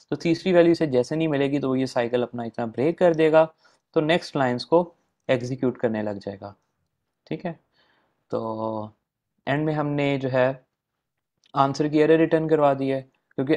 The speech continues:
answer की जो array है वो हमारे पास unique values hold कर रही है nums one और nums two के इंटरसेक्शन की।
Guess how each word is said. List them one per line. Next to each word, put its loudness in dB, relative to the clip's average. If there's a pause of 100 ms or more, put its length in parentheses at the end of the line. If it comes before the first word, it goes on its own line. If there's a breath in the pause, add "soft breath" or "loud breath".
(100)
answer 2
की 0
जो -4
array 0
है 2
वो -2
हमारे -2
पास -6
unique -4
values 0
hold 0
कर -2
रही -2
है -2 (360 soft breath)
nums -2
one -2
और -2
nums -6
two 0
के -6
इंटरसेक्शन -6
की। -12